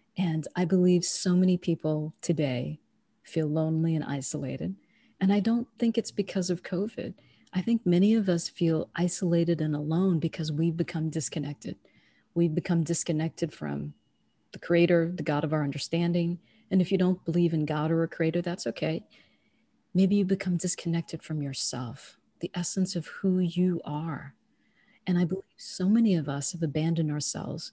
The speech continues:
physically, mentally, spiritually. And this is our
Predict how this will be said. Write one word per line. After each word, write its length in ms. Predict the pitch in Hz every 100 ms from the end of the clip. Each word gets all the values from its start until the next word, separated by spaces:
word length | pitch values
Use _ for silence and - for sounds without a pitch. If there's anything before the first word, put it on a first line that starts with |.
| _
physically, 800 | - - - 190 190 196 202 196
mentally, 640 | 175 160 170 170 185 180 180
spiritually. 880 | - - 160 165 - 180 175 196 - _ _ _ _ _ _ _ _ _ _
And 160 | 185 180
this 140 | 214
is 140 | 254 - -
our 220 | 196